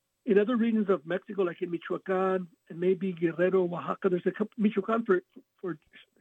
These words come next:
for example, indigenous communities have, in some places, they have kicked out anybody and everyone that has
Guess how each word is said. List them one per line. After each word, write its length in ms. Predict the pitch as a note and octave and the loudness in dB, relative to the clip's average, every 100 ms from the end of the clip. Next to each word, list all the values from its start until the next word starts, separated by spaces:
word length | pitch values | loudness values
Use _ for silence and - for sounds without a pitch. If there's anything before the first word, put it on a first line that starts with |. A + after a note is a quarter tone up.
| - - | -12 0
for 80 | G3+ | 2
example, 380 | F3+ F#3+ G3+ F3+ | 2 0 0 0
indigenous 340 | E3+ F#3+ G#3 - | 0 0 0 0
communities 260 | G3+ F#3 | 0 0
have, 140 | F3+ - _ _ _ _ _ _ _ _ - | -2 -6 _ _ _ _ _ _ _ _ -6
in 140 | F3+ - | -2 4
some 140 | G#3 | 2
places, 420 | G3+ G#3 G3+ G#3+ F#3+ - _ _ _ _ G3 | 4 2 2 0 -2 -6 _ _ _ _ -4
they 120 | F#3+ | -2
have 200 | E3+ - - | -2 -8 -4
kicked 220 | A3 - | -6 0
out 240 | G3+ G3 - | 0 0 0
anybody 640 | G#3+ A#3 F3+ G3 G3+ G3 G#3+ | 0 0 0 0 2 0 -2
and 100 | F3+ | -2
everyone 480 | F#3+ G3 F#3 E3+ F3 | 0 2 2 0 0
that 120 | E3+ | -4
has 240 | - E3+ | -2 -4